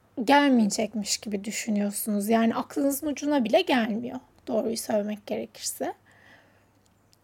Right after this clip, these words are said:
Etrafımda çok fazla kayıplar yaşadım, gördüm, tanık oldum. Acılarını paylaşmaya çalıştım. Ama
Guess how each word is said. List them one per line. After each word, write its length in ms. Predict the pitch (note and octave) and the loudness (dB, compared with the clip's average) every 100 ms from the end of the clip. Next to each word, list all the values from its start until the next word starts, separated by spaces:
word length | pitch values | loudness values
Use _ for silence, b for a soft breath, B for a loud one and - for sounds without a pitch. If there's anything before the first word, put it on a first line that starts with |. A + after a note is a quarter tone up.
| - | 0
Etrafımda 800 | C4 C4 - D4 D4 - E4+ F4 | 4 4 6 6 6 2 -6 -6
çok 240 | - F#4 - | 0 -2 2
fazla 360 | C4+ C4 A#3 | 4 4 4
kayıplar 560 | A3+ B3 A3+ A3 A3+ A3 | 2 2 2 2 2 4
yaşadım, 680 | A3 A3+ - G#3+ G#3+ A3 G#3+ | 2 0 0 -2 0 0 4
gördüm, 640 | A3+ A3+ G#3+ A3 A3+ A3+ | 6 6 4 2 2 0
tanık 420 | - A#3 A#3 A#3 | -2 0 0 0
oldum. 440 | A#3 A3+ G#3 A#3+ F4 _ _ _ _ b b b b b _ - | 0 0 2 0 -2 _ _ _ _ b b b b b _ 0
Acılarını 800 | B3 G3+ A#3 A#3+ A#3+ A#3+ B3 C4 _ - | 0 2 4 6 6 4 4 0 _ -8
paylaşmaya 600 | - A3+ A3 A3 A3+ A3 | 4 6 6 2 0 0
çalıştım. 600 | G#3+ G#3+ G3+ - - C#4 G#4+ _ _ _ _ _ _ _ _ _ - - - _ _ _ _ - | 0 -2 -2 -4 -2 -4 -4 _ _ _ _ _ _ _ _ _ -20 -20 -20 _ _ _ _ 2
Ama 440 | D4 D#4+ A#3+ C4 | 2 4 0 0